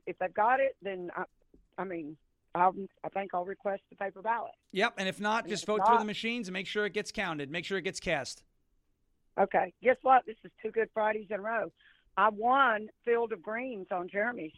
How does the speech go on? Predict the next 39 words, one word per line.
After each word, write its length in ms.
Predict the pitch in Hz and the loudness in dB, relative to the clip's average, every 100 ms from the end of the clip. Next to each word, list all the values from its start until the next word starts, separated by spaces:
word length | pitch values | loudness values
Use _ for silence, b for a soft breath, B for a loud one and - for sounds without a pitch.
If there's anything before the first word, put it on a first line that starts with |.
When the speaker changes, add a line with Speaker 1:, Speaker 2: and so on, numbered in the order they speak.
| - | -6
Speaker 1:
show 240 | 151 147 143 | -4 -4 -2
last 80 | 214 | 0
Speaker 2:
Did 200 | 269 220 | 0 -2
you? 180 | 185 135 | -4 -2
Speaker 1:
Friday. 420 | 175 160 185 240 - | -4 -4 -6 -10 -10
Speaker 2:
Well, 320 | 185 185 254 277 | -2 2 2 4
that's 240 | 220 269 | 2 2
Speaker 1:
And 100 | 220 | 0
got 100 | 202 | 0
Speaker 2:
amazing. 280 | 226 143 120 | 0 -4 -8
Speaker 1:
to, 60 | - _ _ _ _ _ _ _ | -12 _ _ _ _ _ _ _
yeah, 180 | 170 254 285 | -2 -2 0
and 200 | 262 285 | 0 0
got 180 | 254 240 | 0 0
to 60 | 202 | -2
talk 260 | 262 294 - | -4 -2 -4
to 80 | 175 | -10
Jeremy. 380 | 185 170 151 165 | -8 -8 -8 -10
He 80 | 190 | -12
was 100 | 185 220 | 2 4
taking 280 | 214 202 | 4 0
calls 320 | 185 220 226 220 | 4 6 6 2
like 160 | 196 - | -4 -4
you 160 | 240 247 | -2 0
are, 260 | 254 262 b b b _ | 2 0 b b b _
and 120 | 226 | -2
I 60 | 240 - | -2 0
got 240 | 226 240 | 2 2
through. 360 | 240 247 254 233 | 2 2 4 2
I 80 | 202 | -2
was 80 | - | -4
like, 160 | 185 - - | -8 -8 -6
"Holy 280 | 262 - - | -4 -4 -8
crap." 400 | - 247 277 - | -6 -6 -6 -8
Speaker 2:
Well, 300 | 170 180 226 | -2 0 0
Speaker 1:
<laughs> 60 | 226 | 0
Speaker 2:
you 140 | |
Speaker 1:
I 20 | |
Speaker 2:
are, 40 | 254 | 2